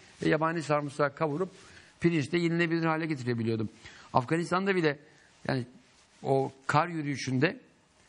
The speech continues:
içgüdüsel olarak sağıma soluma elimi uzatıp almış olduğum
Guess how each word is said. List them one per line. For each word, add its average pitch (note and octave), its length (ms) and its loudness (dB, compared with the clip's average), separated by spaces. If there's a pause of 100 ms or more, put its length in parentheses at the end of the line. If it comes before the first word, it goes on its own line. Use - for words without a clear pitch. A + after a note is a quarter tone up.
içgüdüsel E3+ 720 2
olarak C3+ 500 -4 (600)
sağıma D#3 460 0
soluma C#3+ 400 0
elimi D#3 240 2
uzatıp C3 440 -2
almış D3 360 0
olduğum C3+ 360 0